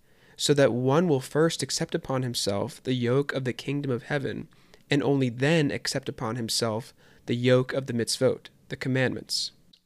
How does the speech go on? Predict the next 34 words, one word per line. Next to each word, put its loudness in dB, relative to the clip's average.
In 6
modern 6
terms, 0
Jesus -2
is -4
saying 0
that -10
he -4
has 0
not -4
come -4
to -6
unhitch -2
the -8
Torah 0
from 0
the 2
life 0
of -4
his -4
Jewish -4
disciples. -6
And 4
the 2
text -4
says 2
that -4
he -2
has -2
come -6
to -6
fulfill -2
the -2
Torah. -6